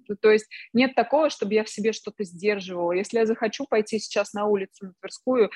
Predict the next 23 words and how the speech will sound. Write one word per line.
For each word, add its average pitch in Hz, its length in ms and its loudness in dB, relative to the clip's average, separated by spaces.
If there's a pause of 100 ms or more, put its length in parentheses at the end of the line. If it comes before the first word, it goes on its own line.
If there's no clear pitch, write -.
(160)
и 214 80 -6
потанцевать, 233 640 4
включить 214 440 -6
там 202 140 -2
музыку, 190 360 -4
я 185 140 0
включу - 340 -6
музыку 285 340 0
и 208 60 0
потанцую. 196 640 -4
Мне 196 160 0
это 202 140 -8
несложно. 185 640 -4 (600)
У 196 60 0
меня 214 200 6
нет 254 260 4
такого 196 480 2
состояния, 220 680 0
чтобы 190 260 -6
я 202 100 0
чего-то 202 320 -8
боялась. 170 720 -4
Вот. 175 380 -2